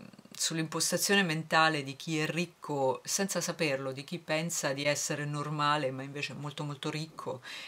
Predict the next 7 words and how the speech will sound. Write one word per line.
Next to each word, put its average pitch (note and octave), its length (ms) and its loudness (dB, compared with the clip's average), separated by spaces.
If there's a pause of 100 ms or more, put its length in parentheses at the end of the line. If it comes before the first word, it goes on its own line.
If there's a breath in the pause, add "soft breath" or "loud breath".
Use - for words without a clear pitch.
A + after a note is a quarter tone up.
e D3 100 -6
chi F#3+ 140 -2
invece D#3 480 0
è C#3 140 -2
veramente D3+ 800 -2 (300)
completamente D#3 720 -2
povero C#3 720 2